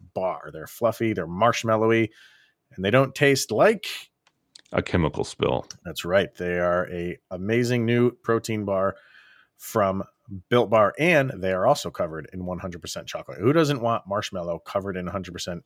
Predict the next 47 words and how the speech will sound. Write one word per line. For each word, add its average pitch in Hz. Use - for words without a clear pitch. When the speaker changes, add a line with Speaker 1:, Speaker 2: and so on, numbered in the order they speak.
Speaker 1:
real 92
Speaker 2:
Mm. -
Speaker 1:
chocolate? 95
That's 104
healthy 131
for 85
you. 69
Get 101
outta 110
here. 90
Uh, 107
so 120
they're 110
low 139
calorie, 120
high 135
protein, 110
and 101
you 98
can 95
replace 143
your 120
candy 147
bar 98
with 90
these. 78
They 90
are 78
better 156
tasting 151
than 117
your 107
typical 135
candy 131
bar, 120
which -
can 113
be 104
anywhere 123
from 90
two 190
to 110
three 156
hundred 135
calories 113
per 95
bar, 95